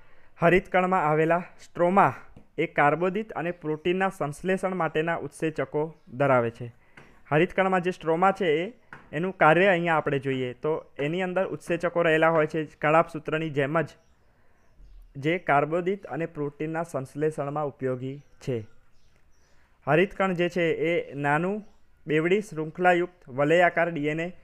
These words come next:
અને ribosomes ધરાવે છે. કણાભ સૂત્રની જેમ જ હરિતકણ પણ પોતાનું વિશિષ્ટ ડી એન એ ધરાવતું હોય છે. મિત્રો, મેં આગળ કીધું એમ કે ડી એન એ ફક્ત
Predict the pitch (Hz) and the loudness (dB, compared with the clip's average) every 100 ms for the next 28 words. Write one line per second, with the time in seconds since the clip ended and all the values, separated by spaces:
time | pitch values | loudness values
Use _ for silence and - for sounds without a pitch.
0 | - _ 139 165 147 139 151 143 147 - | -20 _ -6 -4 -2 -2 -2 -2 -6 -10
1 | 120 139 127 120 - 117 - _ _ _ | -4 0 0 -2 -8 -20 -20 _ _ _
2 | _ _ - 151 180 - 180 180 196 190 | _ _ -2 0 0 -4 -6 -4 -2 0
3 | 165 165 190 160 - 147 156 165 175 175 | 2 2 2 -2 -4 0 0 0 0 0
4 | 175 180 185 190 - _ - 151 156 180 | 0 0 0 -4 -18 _ -8 -4 2 2
5 | 196 - - 139 156 202 202 - - - | 0 -6 -10 -8 -2 -2 -4 -10 -16 -6
6 | 147 160 170 147 143 139 147 135 123 - | -2 0 2 4 4 4 -2 -2 -2 -4
7 | 123 143 151 165 165 156 139 156 151 139 | -8 -8 -4 -2 -2 -2 0 -2 -4 -2
8 | 160 147 123 - - - _ - 139 147 | -2 -2 -6 -20 -20 -20 _ -6 -2 2
9 | 160 180 175 160 - | 2 2 -2 -4 0